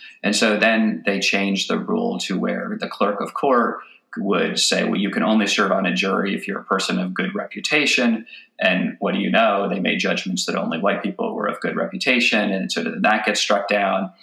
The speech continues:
And so then the new technique is using, um, what are called peremptory challenges. So you're allowed to strike jurors.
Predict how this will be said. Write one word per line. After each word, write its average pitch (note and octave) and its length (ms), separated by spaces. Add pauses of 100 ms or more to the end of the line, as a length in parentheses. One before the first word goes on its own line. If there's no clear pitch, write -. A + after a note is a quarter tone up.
(200)
And G#2+ 100
so G2+ 140
then F#2+ 160
the G2 80
new A#2+ 180
technique G#2 520
is - 200
using, F#2+ 640 (500)
um, - 540 (300)
what G2+ 120
are F#2+ 80
called - 260
peremptory F#2+ 460
challenges. G2+ 680
So G2 280
you're G2 220
allowed G#2 300
to G2+ 80
strike G2 400
jurors. F#2+ 720